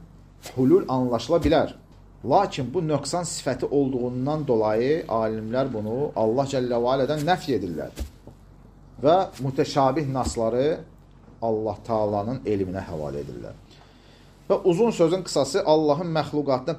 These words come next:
qarışmamasının batilliyi icmalı dəlillərlə sabit olmuşdur. Quran və sünnədə buna açıq aydın bir dəlil yoxdur.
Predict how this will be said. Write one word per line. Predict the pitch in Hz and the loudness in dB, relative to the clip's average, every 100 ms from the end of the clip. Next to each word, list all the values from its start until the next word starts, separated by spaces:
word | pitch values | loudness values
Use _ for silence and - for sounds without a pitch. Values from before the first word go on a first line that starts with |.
| - | 0
qarışmamasının | 131 170 185 135 123 113 - 127 123 | 4 4 2 -4 -4 -6 -6 -8 -4
batilliyi | 123 123 120 120 113 110 135 175 - - | 2 2 0 -4 -2 0 0 -2 -4 -10
icmalı | - 143 131 151 147 170 | -4 -2 2 4 4 4
dəlillərlə | 156 139 131 139 135 104 | 4 4 4 4 4 2
sabit | 104 92 90 | -2 -6 -6
olmuşdur. | 87 80 73 - - _ _ - - - - - - - | -10 -10 -14 -20 -20 _ _ -20 -20 -20 -20 -20 -20 -12
Quran | - 117 123 | -2 0 2
və | 117 | -2
sünnədə | - 113 107 120 | -2 -4 -2 -2
buna | 110 87 | -2 -4
açıq | 107 113 | -4 -4
aydın | 107 95 120 | -2 -2 -4
bir | 110 107 | -4 -2
dəlil | 98 110 | 0 0
yoxdur. | 104 98 - - - | -2 -4 -8 -14 -16